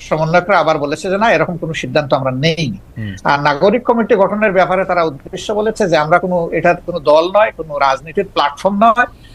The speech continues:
Speaker 1: বরঞ্চ সরকারকে বিভিন্ন দিক থেকে আমরা একটা প্রেশার গ্রুপ হিসাবে কাজ করব, যাতে কোনো সরকার ডাইনে বামে ডেভিয়েট হতে না পারে।
Speaker 2: আচ্ছা।
Speaker 1: তারা যদি এতটুকুতে থাকে, তাইলে আমার কোনো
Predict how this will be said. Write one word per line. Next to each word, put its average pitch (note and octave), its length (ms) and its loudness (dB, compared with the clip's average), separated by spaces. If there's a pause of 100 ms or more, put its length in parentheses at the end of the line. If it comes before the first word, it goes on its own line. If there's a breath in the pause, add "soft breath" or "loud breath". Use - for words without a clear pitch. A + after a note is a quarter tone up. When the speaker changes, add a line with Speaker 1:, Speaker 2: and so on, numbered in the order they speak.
(160)
Speaker 1:
বরঞ্চ G3+ 360 2 (420)
সরকারকে A3+ 720 2
বিভিন্ন F#3+ 440 -2
দিক E3+ 340 -4
থেকে G#3 380 2 (280)
আমরা F3 240 4
একটা F3 160 0
প্রেশার A3+ 460 0
গ্রুপ E3 200 -4 (160)
হিসাবে D#3 260 -2
কাজ C#3+ 240 -4
করব, E3 380 -2
যাতে D#3+ 260 0
কোনো E3 180 -4
সরকার D3+ 400 0
ডাইনে D3 220 -2
বামে E3+ 240 0
ডেভিয়েট C#3 420 0
হতে A#2 220 -12
না G#2+ 120 -12
পারে। - 180 -20 (380 loud breath)
Speaker 2:
আচ্ছা। A2 100 -4
Speaker 1:
তারা G#3 200 4
যদি A#3 200 4
এতটুকুতে A#3 540 2
থাকে, A3+ 260 -2
তাইলে F#3 240 2
আমার D#3 300 -2
কোনো D3+ 200 -8